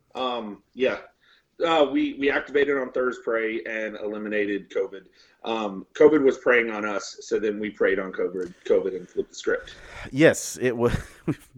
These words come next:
Speaker 2: Yes, we flipped the script on it, uh, and that's why we've seen, you know, uh, now we've seen some numbers of cases coming in, but clearly that's just because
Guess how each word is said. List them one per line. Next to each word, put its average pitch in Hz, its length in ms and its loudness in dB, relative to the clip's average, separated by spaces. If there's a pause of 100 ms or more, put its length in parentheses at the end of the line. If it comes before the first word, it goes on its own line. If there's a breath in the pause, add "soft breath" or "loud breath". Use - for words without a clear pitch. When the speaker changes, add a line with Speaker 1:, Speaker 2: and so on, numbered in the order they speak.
(120)
Speaker 2:
Yes, - 200 -12
we 110 100 -6
flipped - 680 -2
the 175 80 0
script 147 260 2
on 127 200 4
it, 123 160 -2
uh, 107 180 2
and 107 100 0
that's 127 140 2
why 139 240 8
we've 135 180 6
seen, 131 380 2
you 127 80 4
know, 101 300 2 (420 soft breath)
uh, 131 160 -2
now 156 220 4
we've 147 160 4
seen 196 360 -2
some 139 220 0
numbers 127 580 4
of 113 200 0
cases 147 400 0
coming 107 300 -4
in, 98 180 -2
but 98 120 -4
clearly 156 440 4
that's 120 200 2
just 131 160 -4
because 113 380 2